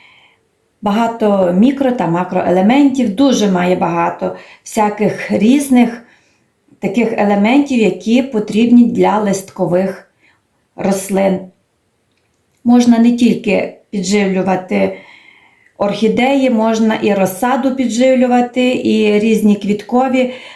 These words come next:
рослини, які є в хаті, не квіткові. Тільки не дуже, е, люблять цибулькові рослини підживлюватися цією підживою.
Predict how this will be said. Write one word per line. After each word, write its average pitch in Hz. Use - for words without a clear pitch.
рослини, 247
які 240
є 240
в 208
хаті, 226
не 226
квіткові. 247
Тільки 285
не 226
дуже, 233
е, 202
люблять 247
цибулькові 208
рослини 202
підживлюватися 208
цією 180
підживою. 185